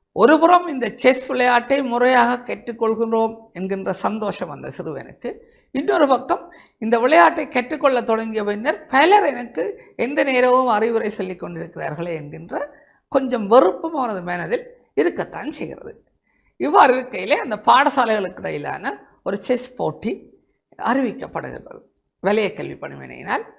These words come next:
அறிவிக்கப்படுகின்றது. இந்த பாடசாலையிலிருந்து எந்தவித மறுப்பும் இல்லாமல் இந்த மாணவன் தான் இந்த செஸ் போட்டிக்காக தெரிவு செய்யப்பட்டு அந்த போட்டிக்காக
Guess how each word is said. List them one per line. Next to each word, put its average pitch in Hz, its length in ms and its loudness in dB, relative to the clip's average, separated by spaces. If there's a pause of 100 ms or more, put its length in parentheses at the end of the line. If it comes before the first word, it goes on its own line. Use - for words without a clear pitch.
(300)
அறிவிக்கப்படுகின்றது. 135 960 -4 (360)
இந்த 320 280 2
பாடசாலையிலிருந்து 165 1040 -2 (240)
எந்தவித 247 880 -2 (160)
மறுப்பும் 185 500 -2
இல்லாமல் 175 440 -4
இந்த 277 160 -2
மாணவன் 180 460 -2
தான் 302 180 -2
இந்த 277 160 -8
செஸ் - 360 -10
போட்டிக்காக 143 600 -8 (600)
தெரிவு 208 160 -2
செய்யப்பட்டு 151 560 -6
அந்த 339 160 -6
போட்டிக்காக 220 720 -2